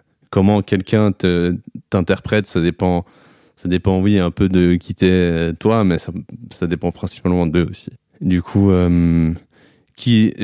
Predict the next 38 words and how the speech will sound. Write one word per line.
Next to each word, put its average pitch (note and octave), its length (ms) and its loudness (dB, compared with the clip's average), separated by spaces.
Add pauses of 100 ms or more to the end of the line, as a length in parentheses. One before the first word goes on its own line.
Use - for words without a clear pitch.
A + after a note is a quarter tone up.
(360)
<laughs> - 480 -20
qui A2 160 0
suis-je B2 500 2
quand G#2 180 -2
les F2 140 0 (160)
gens G#2 100 -2
me A#2 80 4
rencontrent ? G#2 760 0 (680)
Euh, E2 560 -2 (520)
je - 80 -16
pense C3+ 140 0
qu'il B2 100 2
y - 20 2
a F#2 80 2
quelques, G#2+ 460 0
il - 60 -2
y F#2+ 40 2
a F#2 80 2
quelques A2 320 0
points A2+ 340 0
que, F2 320 0
qui F2+ 180 -2
reviennent F2 360 2
à D#2+ 40 -2
chaque - 220 -10
fois. A#2+ 300 0 (1160)
Mais D#2+ 160 0
en-, E2+ 420 -4
ensuite, F#2 340 -4
il - 20 0
y E2 40 -2
a E2 40 -4
plein F#2 240 2
de F2+ 60 2
trucs F2+ 280 -2
aussi E2+ 240 -8
qui - 120 -14
sont, D#2+ 280 -6